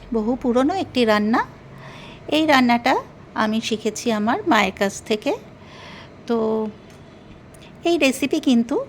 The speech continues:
গরম ভাত, রুটি, লুচি, পরোটা সবের সাথেই খেতে দুর্দান্ত লাগে। তাহলে আসুন, আহ, দেখে নেওয়া যাক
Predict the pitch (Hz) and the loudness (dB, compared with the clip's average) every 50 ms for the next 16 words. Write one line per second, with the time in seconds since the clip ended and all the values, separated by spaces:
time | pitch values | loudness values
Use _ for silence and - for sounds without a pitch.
0 | - 240 - 196 185 190 208 208 208 208 196 220 233 247 262 269 - - - - | -6 -4 -2 -2 0 0 0 0 -2 -2 0 2 4 4 4 2 0 -10 -8 -4
1 | 196 190 202 196 - 233 233 233 214 214 214 - - - - 214 196 190 196 - | -4 -4 -4 -2 -2 0 0 2 0 0 -2 -2 -6 -4 -2 -2 -2 -2 -4 -2
2 | - 226 233 - - 277 277 311 320 - - 381 349 - 277 262 254 - - 220 | -2 -4 -4 -4 -4 -4 -4 -4 -4 -4 -4 -4 -4 -2 -4 -6 -4 -2 -2 -2
3 | 208 - 220 269 403 - - - - - - - - - - - - - 240 220 | -2 -2 -4 -4 -4 -6 -12 -20 -20 -20 -20 -20 -20 -20 -20 -16 -10 -8 -2 0
4 | 254 247 196 175 - 196 180 175 160 - 160 151 147 139 - - - 160 185 - | 0 0 0 0 -2 -2 -2 -2 -6 -6 -8 -6 -6 -8 -10 -10 -12 -12 -12 -14
5 | - - - - - - - - - - - - - - - - - - - - | -16 -20 -20 -20 -20 -20 -20 -20 -20 -20 -20 -20 -20 -20 -20 -20 -20 -20 -20 -20
6 | - - - - - - - - - - - - - - - - - - - - | -20 -20 -20 -20 -20 -20 -20 -20 -20 -20 -20 -20 -20 -20 -20 -20 -20 -20 -20 -20
7 | - - - - - - - 302 294 302 311 320 302 277 247 - - - 285 381 | -20 -20 -20 -20 -8 0 2 4 4 6 6 8 8 6 6 4 2 0 0 0
8 | 480 - - - - - - - - - - - 277 233 226 226 226 226 220 220 | -2 -4 -16 -20 -20 -20 -20 -20 -20 -20 -14 -8 -4 -2 -2 0 0 0 0 0
9 | 226 220 208 262 254 - - 254 240 233 226 214 214 208 240 294 440 | 0 0 2 0 0 2 2 2 4 4 4 2 2 2 0 0 0